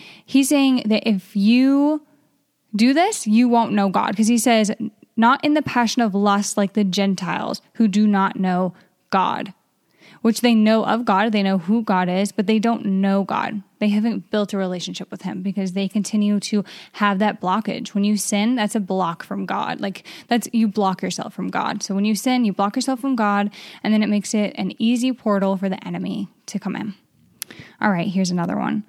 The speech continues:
One Corinthi-, Corinthians seven two. "But because of the temptation to sexual immorality, each man should have his own wife and each woman her own husband." One Corinthians six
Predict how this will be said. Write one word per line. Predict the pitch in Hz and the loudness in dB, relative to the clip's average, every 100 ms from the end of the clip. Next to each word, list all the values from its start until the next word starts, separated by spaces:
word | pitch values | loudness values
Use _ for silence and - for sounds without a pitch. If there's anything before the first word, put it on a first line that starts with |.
| _ - | _ 0
One | 202 233 262 302 | 2 4 4 2
Corinthi-, | 302 285 262 240 254 - _ | 0 2 2 2 0 0 _
Corinthians | - 254 269 262 247 240 240 - 220 | 0 2 4 2 2 4 2 0 -2
seven | - 226 220 233 233 | 2 2 4 2 2
two. | - 202 - 208 196 _ _ _ _ _ _ _ _ - - - - | 2 -2 0 -4 -4 _ _ _ _ _ _ _ _ -20 -20 -6 -2
"But | 262 | 0
because | 269 - 247 285 | 0 2 2 2
of | |
the | 294 | 0
temptation | 311 349 339 262 220 247 240 | 0 0 2 2 2 2 2
to | 226 | 0
sexual | 202 - 214 - - 262 254 254 262 - | 0 0 -2 -2 -2 0 2 2 0 -2
immorality, | 240 247 277 226 190 185 185 202 - _ _ | 0 2 4 2 2 0 -2 -4 -6 _ _
each | 233 254 - | -2 0 0
man | 240 202 196 | 2 2 2
should | 226 | 0
have | 202 196 | 0 0
his | 196 - | 0 -2
own | 208 214 277 | 0 2 2
wife | 302 302 233 240 - - | 2 2 2 0 -4 -8
and | 220 220 | -4 0
each | 226 - | -2 0
woman | 247 202 190 | 0 2 0
her | 220 - | -2 -2
own | 190 196 190 - - | -2 -2 -4 -8 -8
husband." | 196 175 - - 190 - _ _ _ _ _ _ - - - - - - | -4 -4 -6 -12 -12 -18 _ _ _ _ _ _ -20 -20 -20 -20 -20 -2
One | 220 233 247 262 - | 2 4 4 0 -2
Corinthians | - 240 220 220 208 196 - | 0 0 2 2 2 0 -4
six | - 285 294 - - | -2 -2 -2 -6 -10